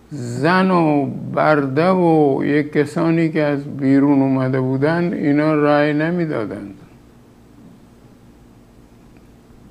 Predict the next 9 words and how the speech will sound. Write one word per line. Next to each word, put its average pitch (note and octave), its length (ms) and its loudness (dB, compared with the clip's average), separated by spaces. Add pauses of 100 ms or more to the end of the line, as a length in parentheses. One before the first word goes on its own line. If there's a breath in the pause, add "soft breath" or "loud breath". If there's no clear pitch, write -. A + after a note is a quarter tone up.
(220)
در C#3 220 2
جایی E3+ 540 4
که E3+ 120 -2
اینجا D3+ 760 2 (1000)
همه D3 340 0
ما F3 240 0
می‌تونیم C3+ 640 0
رأی B2+ 360 -4
بدیم، A2+ 500 -6